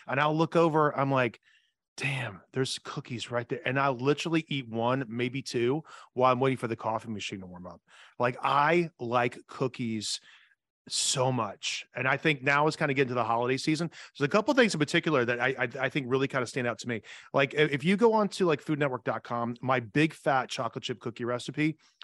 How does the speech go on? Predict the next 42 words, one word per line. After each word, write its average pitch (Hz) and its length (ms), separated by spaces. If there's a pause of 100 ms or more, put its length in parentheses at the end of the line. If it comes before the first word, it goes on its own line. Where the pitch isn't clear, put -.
(140)
is 123 140
kinda 180 240
like 226 180
one 143 220
of 147 100
our 127 140
benchmarks. 104 800 (320)
It 151 140
is, 175 260
it's - 300
a 131 100 (140)
perfectly 180 560
balanced, 135 640
fantastic 143 840
recipe. 123 640 (240)
It's 117 160
both 123 300
crispy 165 520
and 139 220
chewy 143 420
all 120 140
at 123 100
the 131 60
same 123 240
time. 110 400 (420)
Um, 120 320
I, 139 300
and 151 100
if 139 140
you, 151 140
if 131 160
you 139 60
take 190 340
the, 151 340
the, 117 300
the, 117 120 (200)
the 113 160 (400)
chocolate 143 420
chip - 380 (580)
out 151 240
of 117 120
it, 101 180